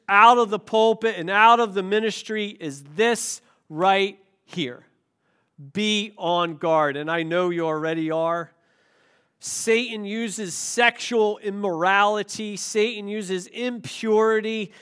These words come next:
in the private life of ministers of the gospel to ruin those that could be used of God all the time. And church,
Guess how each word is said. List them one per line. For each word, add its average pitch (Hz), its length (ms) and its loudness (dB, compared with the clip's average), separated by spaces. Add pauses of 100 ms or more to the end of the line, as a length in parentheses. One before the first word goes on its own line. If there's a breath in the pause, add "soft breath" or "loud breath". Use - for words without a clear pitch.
(120 loud breath)
in 185 180 -4
the 156 80 -4
private 233 840 2
life 214 720 0
of 151 180 -10 (180)
ministers 220 800 -2
of 190 100 -6
the 160 80 -8
gospel 208 760 2 (240 loud breath)
to 165 140 -6
ruin 220 600 -2
those 196 400 0
that 160 240 -4
could 233 280 -2
be 233 100 -6
used 185 420 -6
of 151 160 -12
God 147 400 0 (120)
all 160 360 4
the 156 140 -10
time. 127 400 -14 (960 soft breath)
And 139 180 -10
church, - 760 -2